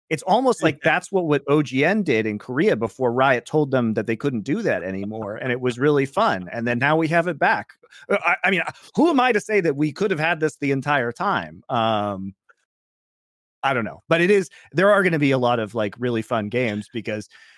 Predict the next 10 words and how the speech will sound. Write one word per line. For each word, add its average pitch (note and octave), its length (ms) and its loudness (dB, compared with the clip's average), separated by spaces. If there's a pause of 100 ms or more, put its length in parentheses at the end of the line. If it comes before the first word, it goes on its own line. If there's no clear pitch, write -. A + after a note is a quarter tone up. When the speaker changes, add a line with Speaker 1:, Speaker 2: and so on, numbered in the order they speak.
(260)
Speaker 1:
obviously C#3+ 460 0
with A#2+ 160 0
X - 180 -4
L C3+ 220 4
and A#2 120 2
Fnatic A#2 480 0
and G#2 160 -2 (120)
potentially A#3+ 420 -6
even E3+ 320 -4
Koi, A#2+ 640 -2